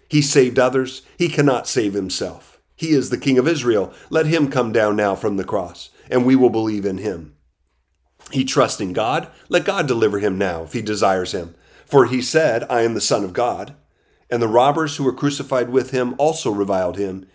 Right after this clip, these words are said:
in the same way. Now from the sixth hour there was darkness over all the land until the ninth hour. And about the ninth hour Jesus cried out with a loud voice, saying, "Eli, Eli,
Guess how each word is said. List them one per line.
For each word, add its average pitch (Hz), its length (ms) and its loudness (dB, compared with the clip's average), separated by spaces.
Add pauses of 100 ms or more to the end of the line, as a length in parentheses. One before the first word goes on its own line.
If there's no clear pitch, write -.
in 123 180 2
the 95 80 -2
same 98 300 -2
way. 92 320 -6 (720)
Now 117 140 4
from 147 180 4
the 143 60 2
sixth 185 340 -2
hour 135 300 6
there 131 120 4
was 120 140 -4
darkness 107 580 -2
over 98 220 0
all 120 240 6
the 127 80 2
land 107 380 0
until 101 240 -2
the 101 60 0
ninth 101 300 -2
hour. 92 380 -8 (460)
And 101 100 -2
about 117 240 6
the 135 60 0
ninth 135 300 4
hour 98 260 2
Jesus 104 340 -10
cried 123 300 -2
out 123 140 -2
with 117 120 -12
a 120 60 -6
loud 120 280 0
voice, 117 320 -2
saying, 95 440 -6 (260)
"Eli, 101 500 0 (340)
Eli, 107 420 0